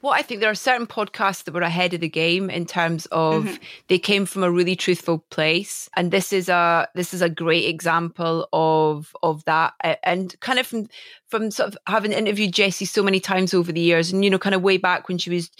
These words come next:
Speaker 1: featuring on Disclosure and stuff like that. And I know
Speaker 2: Mm-hmm.
Speaker 1: for her, there was a,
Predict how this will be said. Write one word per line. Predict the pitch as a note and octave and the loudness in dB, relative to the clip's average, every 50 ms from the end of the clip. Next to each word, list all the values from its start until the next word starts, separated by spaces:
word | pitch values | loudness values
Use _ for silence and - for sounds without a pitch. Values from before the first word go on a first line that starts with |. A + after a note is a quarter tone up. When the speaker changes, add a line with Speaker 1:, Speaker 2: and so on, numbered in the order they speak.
| - - - _ _ | -20 -20 -20 _ _
Speaker 1:
featuring | - G3 F3 - - - F3 E3+ E3+ | -2 -2 -2 0 0 2 2 2 4
on | E3+ E3+ E3+ | 4 2 2
Disclosure | E3+ E3 E3 - - F3 F3+ F3+ F3+ E3+ F3+ E3 | 0 -2 -6 -4 0 2 4 4 4 4 4 2
and | E3 E3+ D#3+ | 2 2 0
stuff | - - E3+ E3 - - | -2 -2 -2 -2 0 -4
like | E3+ D#3+ - | -4 -4 -2
that. | - F#3+ G3 F#3 F3+ | 0 2 2 2 4
And | F#3 | 4
I | F#3+ | 4
know | G#3+ G#3 G#3+ G#3 | 4 4 4 2
Speaker 2:
Mm-hmm. | A3 | 2
Speaker 1:
for | A3+ A#3 G3 | 2 0 -2
her, | F#3+ A3 B3 B3 A#3 | 0 2 0 0 2
there | G#3 F#3+ | 0 0
was | F#3 F3+ F3 | -2 -2 -2
a, | F#3+ F3+ | -4 -6